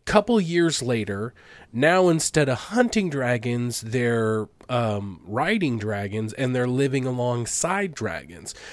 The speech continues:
So there's this very, very clear, um, there's this very clear change between one and two, you know, versus Wreck-It Ralph one and two. It's just like, yeah, they're still at the arcade. They do certain things different. Like, he's not in the,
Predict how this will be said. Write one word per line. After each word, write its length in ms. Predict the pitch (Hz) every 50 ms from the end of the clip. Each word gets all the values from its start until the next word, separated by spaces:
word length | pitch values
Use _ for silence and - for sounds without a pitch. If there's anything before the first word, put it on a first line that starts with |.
| - -
So 220 | - - - 170
there's 240 | 156 170 170 156 -
this 220 | 139 151 147 120 110
very, 680 | 107 117 113 117 123 143 180 190 190 175 156 143 131
very 540 | 113 107 110 123 156 165 170 170 165 160 139
clear, 840 | - - - - - 165 170 180 170 165 151 135 123 117 117 110 - - - - - - - - - - _ -
um, 640 | 135 123 113 107 104 101 98 98 98 92 - - _ _ _ _ _ _ _ _ _ _ _ -
there's 320 | 120 147 147 127 123 123
this 300 | - 120 117 131 143 113
very 260 | 120 117 147 165 190
clear 340 | 185 - - - 165 156 143
change 720 | - - - - - 175 208 233 262 240 185 139 117 110
between 840 | 113 131 131 - - - - 196 214 220 196 160 143 131 123 117 113 110
one 460 | 107 123 131 131 127 123 120 120 120 -
and 420 | - 123 117 113 113 110 110 107 _
two, 540 | - - - 247 262 226 131 - - - - - - - - - - - _
you 100 | 127 143
know, 160 | 143 139 135
versus 880 | 127 110 151 160 180 196 190 - - 175 156 151 143 135 123 113 - - - - - - _ _
Wreck-It 240 | 120 131 131 - 123
Ralph 320 | 107 127 123 120 110 101
one 300 | 113 113 117 117 113 113
and 260 | 110 104 107 104 101
two. 360 | - - - 117 110 107 107
It's 200 | 107 107 107 -
just 180 | - 120 110 -
like, 220 | 123 113 107 98
yeah, 240 | 107 120 135 139 147
they're 140 | 139 135 120
still 360 | - - - - 135 131 135
at 120 | 143 139 -
the 120 | 135 123
arcade. 680 | 123 123 127 120 - - 135 117 117 120 120 117 110 113
They 140 | 120 120
do 420 | 113 107 107 135 147 143 139 135 127
certain 560 | 117 - - - - 165 165 131 131 147 139
things 420 | 135 - 139 127 120 117 107 101
different. 380 | 104 117 113 107 - 123 117 87
Like, 160 | 110 113 98
he's 180 | - 120 107 101
not 240 | 113 113 110 110 95
in 220 | 113 113 107 104
the, 260 | 104 101 98 98 92